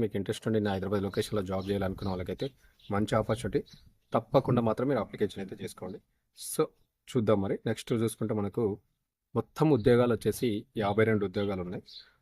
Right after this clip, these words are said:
అందులో చూసుకుంటే మనకు అసిస్టెంట్ లైబ్రరీయన్, మనకు పోస్టులు ఉన్నాయి కదా, అసిస్టెంట్ లైబ్రరీయన్ పోస్టులు వచ్చేసి దాదాపు మనకు నాలుగు పోస్టులు ఉండడం జరిగింది. అసిస్టెంట్ రిజిస్ట్రార్ వచ్చేసి మనకు ఒక పోస్ట్ ఉండడం జరిగింది. సిస్టమ్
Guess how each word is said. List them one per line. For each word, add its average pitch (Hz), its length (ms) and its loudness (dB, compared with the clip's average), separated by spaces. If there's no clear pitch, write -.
అందులో 135 300 6
చూసుకుంటే 117 400 0
మనకు 107 240 0
అసిస్టెంట్ 135 520 4
లైబ్రరీయన్, 104 460 6
మనకు 110 200 0
పోస్టులు 117 260 0
ఉన్నాయి 113 160 2
కదా, 151 180 -4
అసిస్టెంట్ 135 440 0
లైబ్రరీయన్ 113 400 4
పోస్టులు 107 280 2
వచ్చేసి - 340 -6
దాదాపు 98 260 -2
మనకు 101 240 -2
నాలుగు 110 340 2
పోస్టులు 117 240 2
ఉండడం 95 300 0
జరిగింది. 95 300 -6
అసిస్టెంట్ 135 500 4
రిజిస్ట్రార్ 123 480 0
వచ్చేసి 123 320 -4
మనకు - 240 -12
ఒక - 200 0
పోస్ట్ 135 260 6
ఉండడం 101 300 0
జరిగింది. 95 300 -2
సిస్టమ్ 165 420 2